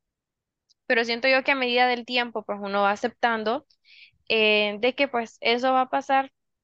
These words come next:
diariamente y, y uno lo va asimilando, pues que uno va aceptando que no es contra uno lo que tiene el cliente, sino pues, eh, es su, su molest-, ¿verdad? Su molestia hacia la empresa como tal, ¿verdad?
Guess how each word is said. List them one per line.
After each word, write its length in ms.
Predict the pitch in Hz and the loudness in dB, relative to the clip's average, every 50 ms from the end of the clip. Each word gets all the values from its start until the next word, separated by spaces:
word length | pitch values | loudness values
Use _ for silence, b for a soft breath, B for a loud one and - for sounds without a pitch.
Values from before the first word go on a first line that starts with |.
| _ | _
diariamente 1000 | 220 220 214 240 240 240 240 254 262 269 277 277 277 269 247 - 240 240 262 269 _ _ _ _ _ _ _ _ _ _ _ _ _ _ _ _ _ - | -14 -6 -2 2 2 2 2 2 0 -2 -2 -2 -4 -4 -4 -4 -4 -4 -4 -8 _ _ _ _ _ _ _ _ _ _ _ _ _ _ _ _ _ -4
y, 520 | 254 247 247 240 240 233 226 226 226 - | -4 -2 -2 -2 -2 -2 -2 -4 -4 -4
y 120 | - 269 269 | -2 -2 0
uno 180 | 269 262 277 277 | 0 2 2 2
lo 80 | 277 | 4
va 80 | 262 262 | 4 2
asimilando, 540 | 262 - 269 254 247 240 233 220 202 196 - | 0 -2 -6 -6 -2 -2 -2 -2 -2 -6 -10
pues 200 | - 214 202 - | -10 -12 -12 -10
que 260 | - 208 - - _ _ _ | -8 -8 -8 -10 _ _ _
uno 260 | - 233 233 233 240 | -8 -4 -2 2 2
va 100 | 240 233 | 2 2
aceptando 560 | 240 - 254 233 - - 233 226 233 240 240 | 2 0 -4 -6 -4 -2 -2 -2 -2 -4 -6
que 160 | - 226 214 208 | -4 -4 -4 -2
no 180 | 208 208 220 | 0 0 0
es 140 | 262 269 - | 0 0 -2
contra 420 | - 277 269 269 262 240 233 220 208 | 0 0 0 0 0 0 0 0 2
uno 400 | 208 214 240 262 269 285 285 262 | 0 0 -2 -2 -2 -2 -2 -2
lo 120 | 233 214 - | -4 -6 -8
que 100 | 202 196 | -10 -10
tiene 280 | - 208 202 208 220 | -8 -6 -6 -6 -6
el 80 | 226 220 | -8 -8
cliente, 380 | - 233 233 240 240 269 277 | -8 -8 -8 -6 -4 -4 -4
sino 360 | - - 226 208 202 196 196 - | -2 -2 -2 0 0 -2 -2 0
pues, 380 | 233 247 262 254 - - - - | 0 0 0 0 -4 -8 -10 -4
eh, 260 | - 202 190 185 - - | -2 -2 0 -2 -2 -2
es 240 | - 214 208 214 - | -2 -2 -2 -2 -4
su, 180 | - 240 233 - - - - - - | -4 -6 -6 -10 -14 -20 -16 -10 -6
su 180 | 240 - 262 254 | -4 -2 -2 0
molest-, 520 | 247 247 240 233 226 233 247 - - _ _ _ - | 2 2 2 2 2 0 0 -4 -10 _ _ _ -12
¿verdad? 320 | 220 214 202 202 190 196 | -8 -4 -2 -2 -2 -2
Su 100 | 202 226 220 | -2 -4 -2
molestia 600 | 214 214 202 208 214 240 - - - 233 214 202 | 0 2 2 2 2 2 0 -2 0 0 2 0
hacia 220 | 202 - 233 220 | 0 -2 -2 -2
la 100 | 214 196 | -2 -2
empresa 420 | 190 185 - 190 185 185 - 208 208 | -4 -4 -4 -4 -2 -2 -2 -4 -4
como 280 | - 196 185 185 180 | -6 -8 -8 -8 -8
tal, 220 | - - - - - | -6 -6 -6 -6 -6
¿verdad? 320 | - - - - - - | -8 -10 -8 -8 -8 -10